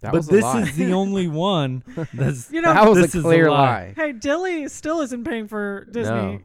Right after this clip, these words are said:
Speaker 1: still,
Speaker 3: though
Speaker 1: dude.
Speaker 3: he's l-, watching Mando.
Speaker 1: Yeah.
Speaker 3: So
Speaker 1: I have connections.
Speaker 3: he's cheating
Speaker 2: Yeah.
Speaker 3: the system.
Speaker 2: It's just, it's, it's so bad 'cause that's their only content.
Speaker 3: Right.
Speaker 2: It
Speaker 3: And
Speaker 2: feels
Speaker 3: thank
Speaker 2: like
Speaker 3: God
Speaker 2: Game
Speaker 3: it's
Speaker 2: of
Speaker 3: good.
Speaker 2: Thrones
Speaker 3: Right.
Speaker 2: because it's just like,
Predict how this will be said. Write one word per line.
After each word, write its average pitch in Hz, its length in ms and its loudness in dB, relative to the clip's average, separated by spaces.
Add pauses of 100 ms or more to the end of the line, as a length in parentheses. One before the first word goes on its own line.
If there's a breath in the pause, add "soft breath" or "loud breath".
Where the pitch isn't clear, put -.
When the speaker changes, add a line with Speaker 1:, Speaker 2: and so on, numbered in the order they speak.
Speaker 1:
still, 269 340 0
Speaker 3:
though 254 140 0
Speaker 1:
dude. 214 80 -2
Speaker 3:
he's 220 180 -4
l-, 233 220 -16
watching 233 480 -6
Mando. 185 480 -12
Speaker 1:
Yeah. 95 320 -6 (440)
Speaker 3:
So 175 380 -16 (460)
Speaker 1:
I 107 60 -10
have 107 160 -10
connections. - 480 -14
Speaker 3:
he's 247 120 -10
cheating 127 260 -10
Speaker 2:
Yeah. 117 40 -10
Speaker 3:
the 196 80 -10
system. - 540 -18
Speaker 2:
It's - 180 0
just, 269 300 -2
it's, 220 420 -8 (320)
it's 185 240 -2
so 220 180 -2
bad 185 280 -2
'cause 156 340 -4
that's 156 380 -2
their 160 240 -2
only 143 320 -4
content. 123 680 -6
Speaker 3:
Right. 185 300 -8 (340 soft breath)
Speaker 2:
It 160 140 2
Speaker 3:
And - 0 -
Speaker 2:
feels 247 180 2
Speaker 3:
thank 311 120 2
Speaker 2:
like 254 100 4
Speaker 3:
God 190 140 2
Speaker 2:
Game 202 180 2
Speaker 3:
it's 202 60 0
Speaker 2:
of 185 100 4
Speaker 3:
good. - 80 -2
Speaker 2:
Thrones 160 680 0
Speaker 3:
Right. 143 120 -2
Speaker 2:
because 156 320 0 (360)
it's 151 220 -2
just 165 220 -4
like, 143 280 -4